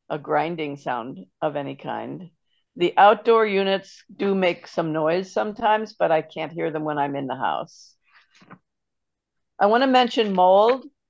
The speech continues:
Um, as Lee mentioned, uh, uh, heat pumps will dehumidify your house, which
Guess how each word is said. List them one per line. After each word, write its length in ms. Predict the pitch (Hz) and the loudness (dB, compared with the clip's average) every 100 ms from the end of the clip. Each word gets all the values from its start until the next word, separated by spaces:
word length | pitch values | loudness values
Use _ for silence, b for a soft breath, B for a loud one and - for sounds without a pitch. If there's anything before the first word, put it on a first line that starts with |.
| _ _ _ _ 180 | _ _ _ _ -2
Um, 580 | 175 170 170 170 190 190 _ _ _ _ _ _ _ _ _ _ _ _ _ _ _ _ _ _ _ _ _ | 0 0 -2 -12 -16 -20 _ _ _ _ _ _ _ _ _ _ _ _ _ _ _ _ _ _ _ _ _
as 420 | 208 196 196 196 | 4 4 4 0
Lee 220 | 190 202 208 | -4 -6 -4
mentioned, 800 | 196 196 190 196 190 190 190 - _ - | -6 -6 -6 -4 -4 -4 -10 -14 _ -12
uh, 180 | 175 170 _ - - 190 - | -12 -12 _ -20 -4 -4 -2
uh, 200 | 185 170 | 2 2
heat 220 | 175 240 240 | 2 -2 -2
pumps 340 | 233 214 - | -2 -2 -6
will 360 | 180 190 196 165 | -2 0 0 -2
dehumidify 920 | 196 185 190 175 190 196 220 226 233 | -10 -8 -4 -2 -2 2 4 4 2
your 140 | 220 | 0
house, 380 | 226 220 233 - | 2 2 2 -4
which 300 | 185 175 - | -10 -10 -14